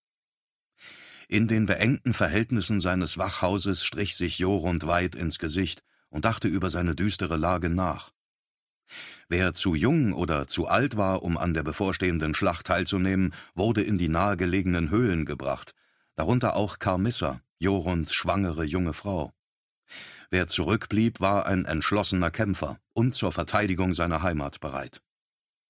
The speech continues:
In der gesamten Ortschaft wurden Clanabzeichen heruntergerissen und an ihrer Stelle rohe Tiertotems errichtet. Und der Grund für diese Täuschungsmanöver?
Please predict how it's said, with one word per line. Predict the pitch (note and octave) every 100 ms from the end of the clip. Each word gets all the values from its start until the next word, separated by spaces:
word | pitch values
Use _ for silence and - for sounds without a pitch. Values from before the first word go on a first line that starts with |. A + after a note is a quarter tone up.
| _ _ _ _ _ _ _ _ - - - -
In | G2
der | F#2
gesamten | F2+ D#2+ A2+ - A#2+
Ortschaft | - G2+ - C3 A2 F#2+
wurden | G2+ G2 F2+
Clanabzeichen | - G2+ A#2 G#2+ F2 - - D#2+ D#2 F2
heruntergerissen | C#2+ D2+ G2+ A2 F#2+ F2+ G2 A2 G#2 - -
und | F#2+ F2+
an | E2+
ihrer | G#2 F#2
Stelle | F#2 G2 G2
rohe | D#2+ D#2+ G#2 F#2 E2+
Tiertotems | - B2+ G2 - E2+ - D2+ C#2+
errichtet. | D#2 D2+ D#2 - C2+ - - _ _ _
Und | D#2
der | D2+
Grund | C#2+ D#2+ C3+
für | - A#2+
diese | B2 B2+
Täuschungsmanöver? | A#2+ G2+ A#2+ B2+ A#2+ A#2+ B2+ C3+ C#3+